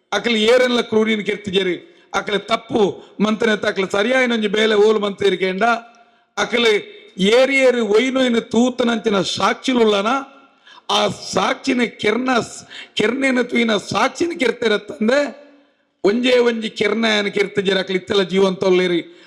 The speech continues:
ಅವು ನಂಗೆ, ನಂಗೆ ದೈವದ ಅನ್ನಪ್ಪನ ಮಹಿಮೆ. ಅಕಲೇನು ಒಯ್ತೊಂದು ಬೋಪನ ದೃಶ್ಯನು ಈ ಕಣ್ಣೀರು ನಮ್ಮ ತುಯರಂಡು.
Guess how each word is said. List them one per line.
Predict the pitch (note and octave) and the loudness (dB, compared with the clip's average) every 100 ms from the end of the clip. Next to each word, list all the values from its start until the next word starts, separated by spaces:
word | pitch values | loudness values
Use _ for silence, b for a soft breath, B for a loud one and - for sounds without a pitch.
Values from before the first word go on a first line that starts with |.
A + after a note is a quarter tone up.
| B | B
ಅವು | F#3+ B3+ C#4+ | 0 2 2
ನಂಗೆ, | C4+ B3 | 0 0
ನಂಗೆ | A#3 A#3 G#3+ | -2 0 0
ದೈವದ | G#3+ A3+ A3 G#3+ | 2 4 4 2
ಅನ್ನಪ್ಪನ | G3+ G#3+ G#3+ G#3 | -2 -4 -2 -2
ಮಹಿಮೆ. | G3 G3+ G3 F#3+ D#3 B B B | 0 -2 0 -2 -2 B B B
ಅಕಲೇನು | - - D#4+ D4 C4+ | -4 -2 -2 0 2
ಒಯ್ತೊಂದು | C4 C#4 C4 | 2 0 2
ಬೋಪನ | C4 A#3+ A#3+ | 2 2 -4
ದೃಶ್ಯನು | G#3+ - C4 A#3 | -4 -4 0 0
ಈ | A3 | 0
ಕಣ್ಣೀರು | A3+ A3 A3 | -2 0 0
ನಮ್ಮ | G3+ G3+ G3 F3 B B - | 0 -2 -2 -4 B B -2
ತುಯರಂಡು. | G#3 G3+ G3 F#3 F3 - - | 0 2 0 0 -2 -2 -12